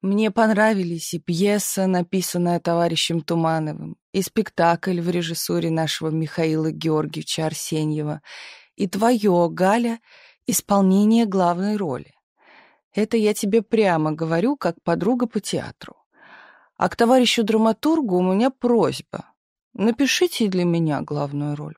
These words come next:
пожалуйста. Такую же, как и Гальке. Решительную, героическую.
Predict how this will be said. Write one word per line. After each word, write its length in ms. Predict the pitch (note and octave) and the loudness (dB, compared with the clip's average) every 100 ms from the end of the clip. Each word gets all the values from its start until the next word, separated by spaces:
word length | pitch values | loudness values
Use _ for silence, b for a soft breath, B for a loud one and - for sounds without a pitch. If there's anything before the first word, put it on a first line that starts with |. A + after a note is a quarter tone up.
| - | -6
пожалуйста. 800 | G#3 G3+ G#3 F#3+ D#3+ - - _ _ _ _ - | -4 -2 -2 -2 -6 -12 -20 _ _ _ _ -4
Такую 340 | A3 - C#4 | -2 2 2
же, 100 | A#3+ | 2
как 260 | A#3 A3+ B3+ | 0 -2 -2
и 60 | |
Гальке. 580 | G#3+ E3 E3 E3+ - E3+ _ _ _ _ - | -2 -2 -2 -6 -12 -16 _ _ _ _ -2
Решительную, 880 | G3 G3+ - G#3 G#3+ A#3+ G#3 F#3+ | 0 0 0 -2 -2 0 2 0
героическую. 880 | F3+ F3+ F3 F3 F#3 A3 - G3+ | 0 0 0 0 -2 -6 -2 -2